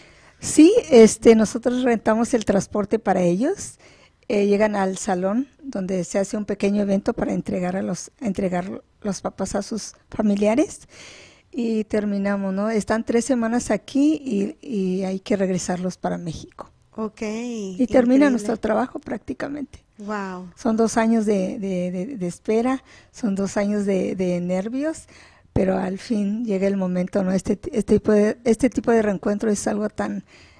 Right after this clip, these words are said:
Speaker 1: tan hermoso porque le dedicamos tanto amor, mucha paciencia.
Speaker 2: Paciencia,
Speaker 1: Más que nada.
Speaker 2: ¿no?
Speaker 1: Ujú.
Speaker 2: Y después de estar esperando dos años, imagínate cuando estás esperando, cuando vas a tener bebé, que son solo nueve meses,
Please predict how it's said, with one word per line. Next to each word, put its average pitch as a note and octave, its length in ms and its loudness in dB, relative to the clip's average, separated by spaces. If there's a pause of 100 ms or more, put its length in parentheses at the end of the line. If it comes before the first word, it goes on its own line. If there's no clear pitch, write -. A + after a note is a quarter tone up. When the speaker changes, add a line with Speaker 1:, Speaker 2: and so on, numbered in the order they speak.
(120)
Speaker 1:
tan A#3 160 0
hermoso G3+ 520 -2
porque G#3 440 -8
le G3+ 140 -2
dedicamos G#3 480 -2
tanto G#3 320 -4
amor, G3 360 -2
mucha G3+ 280 -2
paciencia. G3 720 -4
Speaker 2:
Paciencia, G#3+ 720 -2
Speaker 1:
Más F3+ 100 -4
que - 80 -8
nada. - 200 -12
Speaker 2:
¿no? G3 180 -2
Speaker 1:
Ujú. A#3 80 -4
Speaker 2:
Y C#4 80 -4
después A#3+ 320 -4
de B3 60 -4
estar A#3 260 -4
esperando G#3 520 -8
dos A3 240 -6
años, G#3+ 300 -6
imagínate B3 460 -8
cuando G#3+ 180 -8
estás A3 240 -10
esperando, A3 400 -10
cuando G3 180 -8
vas G#3 140 -8
a A3+ 40 -20
tener G#3+ 220 -10
bebé, G#3 260 -6
que A3 100 -8
son G#3+ 180 -10
solo A3 240 -6
nueve G#3 220 -4
meses, G#3+ 440 -6